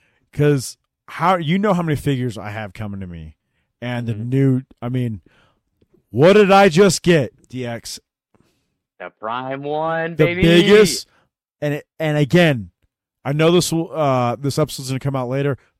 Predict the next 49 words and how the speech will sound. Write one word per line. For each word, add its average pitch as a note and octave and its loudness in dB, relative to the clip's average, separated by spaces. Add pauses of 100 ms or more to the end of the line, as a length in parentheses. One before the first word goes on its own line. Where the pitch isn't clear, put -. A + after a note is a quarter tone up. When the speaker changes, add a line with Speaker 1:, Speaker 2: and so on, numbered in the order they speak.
Speaker 1:
but C3+ -4
it's A#2+ -8
gonna C3 -4
be C#3 -6
o-, D3 -8
it'll B2+ -10
be, B2+ -8
be C3+ -6
opening, A#2+ -4
uh, G2+ -10
this G2+ -10
weekend, F2 -14
and F#2+ -20
I, F#2+ -12
so F2 -16 (360)
I G2+ -6
hope E3 4
you D3+ -4
all, C#3 -6 (380)
I F2+ -18
can't, D#3+ -12
th-, D3+ -12
this F3+ -10
episode's E3+ -2
gonna E3+ -2
be - -2
out F3 -8
later, C#3 -10
so - -20
it A#2 -14
doesn't A2 -14
matter. E2+ -14
So G#2+ -8 (160)
show C#3+ 0
up. F#2+ -10 (640)
Um, B2+ -12
Speaker 2:
Yeah, F#2+ -8 (320)
we A#2 -20
have A#2 -10
it A#2 -14
on G#2+ -12
the G2+ -18
Discord. F#2 -18 (120)
Join G#3 -4
the A3 -4
Discord. F#3 -6
Speaker 1:
Join A#3 6
the B3+ 2
Discord. A3+ 4